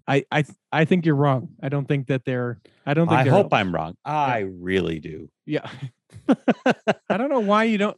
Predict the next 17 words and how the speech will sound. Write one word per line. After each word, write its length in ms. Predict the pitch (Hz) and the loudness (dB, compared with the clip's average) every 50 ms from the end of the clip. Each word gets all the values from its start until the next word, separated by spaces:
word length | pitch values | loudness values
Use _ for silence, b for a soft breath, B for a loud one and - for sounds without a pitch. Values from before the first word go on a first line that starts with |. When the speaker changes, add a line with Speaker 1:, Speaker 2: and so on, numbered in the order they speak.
| _ _ | _ _
Speaker 1:
I 60 | - 165 185 | -8 -6 -6
don't 120 | 196 202 | -4 -4
know 80 | 202 202 | -4 -2
why 120 | 202 214 214 | -2 -2 0
you 100 | 208 202 | 0 -2
have 120 | 196 - | -2 -2
such 220 | - 202 180 - | -4 -6 -8 -6
hate 240 | - 156 175 220 - - | -4 -4 -4 -4 -6 -8
for, 320 | _ 165 160 156 156 160 160 | _ -4 -4 -2 -2 -4 -4
uh, 240 | 156 151 151 156 151 - _ _ _ _ _ _ _ _ _ _ | -4 -4 -4 -6 -8 -10 _ _ _ _ _ _ _ _ _ _
Speaker 2:
I 100 | 185 214 | -4 -4
don't. 380 | 202 - - 240 233 185 147 143 | -2 0 2 4 4 4 4 0
Speaker 1:
Yeah. 60 | 156 | -2
Speaker 2:
It 80 | 151 - | -6 -4
just 280 | - 214 - - - 185 | -6 -8 -8 -8 -6 -6
looks 260 | 190 190 - - - | -6 -6 -6 -4 -2
like, 220 | 170 165 151 117 | 0 0 0 -2